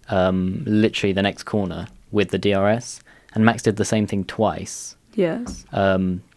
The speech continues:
Speaker 1: and then locked up and couldn't,
Speaker 2: But
Speaker 1: um,
Speaker 2: maybe
Speaker 1: couldn't retake the lead.
Speaker 2: maybe with the new regulations, D R S is too big of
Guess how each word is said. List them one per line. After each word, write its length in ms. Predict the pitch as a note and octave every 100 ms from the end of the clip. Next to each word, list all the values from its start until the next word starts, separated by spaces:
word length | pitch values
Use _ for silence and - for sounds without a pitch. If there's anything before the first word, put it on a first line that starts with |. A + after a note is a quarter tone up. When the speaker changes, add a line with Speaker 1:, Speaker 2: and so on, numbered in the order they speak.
| _ - G#2+
Speaker 1:
and 100 | G2+
then 400 | G2 F#2 F2 -
locked 480 | A2+ G#2 G2+ F#2+ -
up 120 | F2+
and 100 | F2+ F2+
couldn't, 300 | F2+ F2+ - - _ _ - _ -
Speaker 2:
But 140 | - F3+
Speaker 1:
um, 100 | F#3+
Speaker 2:
maybe 400 | F#3+ F#3+ F#3 -
Speaker 1:
couldn't 220 | - G2 F#2+
retake 360 | F#2 - G2
the 60 | F#2
lead. 320 | F#2 F2 - -
Speaker 2:
maybe 280 | F#3 F3+ F3+
with 140 | F3+
the 60 | F3
new 180 | F3 E3
regulations, 640 | D#3+ D#3 D#3 E3 D3+ -
D 160 | D#3
R 160 | D3+ D3
S 180 | D#3 -
is 160 | D#3 -
too 320 | - D#3+ D3 -
big 440 | - D#3+ D#3+ E3 - - _ -
of 320 | D#3 D#3+ F3+